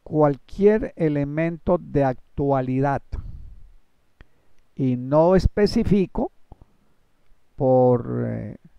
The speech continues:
prudencia de, de no ir a tener problemas en, en redes con nada ni con nadie.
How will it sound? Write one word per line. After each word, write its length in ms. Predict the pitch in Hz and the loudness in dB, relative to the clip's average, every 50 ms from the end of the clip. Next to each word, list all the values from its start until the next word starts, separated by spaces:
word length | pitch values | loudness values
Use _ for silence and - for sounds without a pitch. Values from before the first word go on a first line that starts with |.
| - - _ _ _ - | -20 -20 _ _ _ -2
prudencia 840 | 160 156 147 139 135 143 143 147 156 160 147 - 180 180 175 165 | 0 0 0 0 2 2 2 2 2 -2 -4 -2 -2 0 0 0
de, 260 | 147 131 123 123 127 - | 0 -2 -4 -6 -8 -10
de 200 | - 127 131 131 | -10 -10 -10 -8
no 120 | 131 131 | -6 -6
ir 80 | 135 135 | -4 -4
a 60 | 143 | -2
tener 280 | - 135 131 127 120 - | -2 -4 -4 -4 -6 -4
problemas 680 | - 147 139 139 143 143 143 143 143 147 151 131 131 | -4 -2 0 2 2 2 0 0 -2 -4 -4 -6 -6
en, 260 | 139 127 123 - - - | -10 -12 -12 -16 -18 -14
en 200 | 120 117 117 110 | -12 -12 -8 -6
redes 380 | 120 127 127 131 131 131 - - | -4 -2 0 0 0 -2 -4 -6
con 200 | - 123 113 117 | -8 -8 -6 -4
nada 240 | 120 123 127 131 | -4 -2 -2 -2
ni 100 | 131 120 | -4 -6
con 220 | - - 117 113 120 | -6 -6 -6 -4 -2
nadie. 360 | 135 139 127 110 110 110 | -2 -2 -2 -2 -4 -8